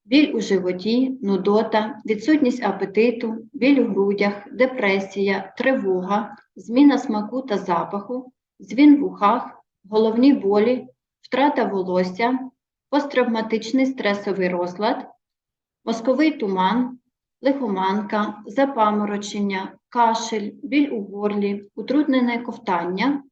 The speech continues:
задишка, серцебиття. Синдром постуральної, ортостатичної тахікардії, порушення сну, нездужаність після фізичних навантажень,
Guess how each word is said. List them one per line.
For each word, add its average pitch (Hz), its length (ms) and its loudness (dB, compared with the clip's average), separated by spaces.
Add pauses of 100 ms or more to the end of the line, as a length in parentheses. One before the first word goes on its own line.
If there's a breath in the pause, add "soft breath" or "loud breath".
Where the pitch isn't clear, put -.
(500)
задишка, 226 800 0
серцебиття. 240 1040 -2 (3750)
Синдром 294 640 4 (1120)
постуральної, 226 1160 0 (100)
ортостатичної 247 1000 -4
тахікардії, 226 1160 -8 (180)
порушення 240 540 0
сну, 254 540 0 (300 loud breath)
нездужаність 269 720 2
після 247 480 2
фізичних 208 600 -4
навантажень, 180 720 0